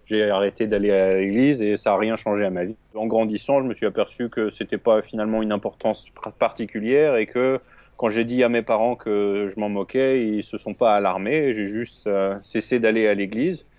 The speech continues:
Et ma vie en tant qu'athée était très peu différente, euh, de ma vie en tant que pratiquant catholique, alors que j'avais vraiment jamais eu ces convictions-là. Et puis c'est seulement, euh, à l'âge adulte, aux alentours de mes vingt-cinq ans, qu'il y a une série d'événements un peu improbables, euh, qui m'est arrivée.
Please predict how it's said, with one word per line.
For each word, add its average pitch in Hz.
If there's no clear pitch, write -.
Et 143
ma 117
vie 127
en 113
tant 110
qu'athée 127
était 107
très -
peu 113
différente, 110
euh, 98
de 101
ma 104
vie 113
en 110
tant 120
que 104
pratiquant 107
catholique, 107
alors 101
que 107
j'avais 98
vraiment 101
jamais 104
eu 120
ces 107
convictions-là. 101
Et 110
puis 135
c'est 135
seulement, 135
euh, 107
à 104
l'âge 110
adulte, 120
aux 101
alentours 104
de 107
mes 101
vingt-cinq 98
ans, 135
qu'il 110
y 98
a 98
une 98
série 123
d'événements 117
un 104
peu -
improbables, 107
euh, 98
qui -
m'est 107
arrivée. 98